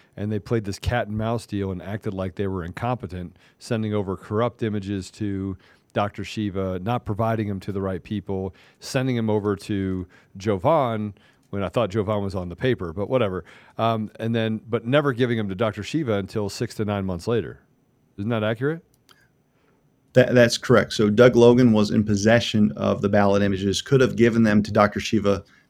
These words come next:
Speaker 2: back in April. Shiva ended up getting images in November, two months after the final report was even published.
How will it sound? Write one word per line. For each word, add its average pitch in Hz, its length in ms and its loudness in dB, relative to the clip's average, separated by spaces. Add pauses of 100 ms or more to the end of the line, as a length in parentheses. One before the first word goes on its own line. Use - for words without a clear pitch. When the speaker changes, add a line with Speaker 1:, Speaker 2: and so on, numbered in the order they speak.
Speaker 2:
back 110 200 4
in 107 140 -4
April. 95 400 -2 (1160)
Shiva 151 380 4
ended 131 160 8
up - 80 4
getting 113 360 6
images 107 760 4 (400)
in 107 100 4
November, 104 560 4 (180)
two 147 180 6
months 127 260 6 (220)
after 110 580 2 (840)
the 117 80 0
final 123 400 8
report 107 380 6
was 104 160 2
even 104 220 4
published. - 580 -6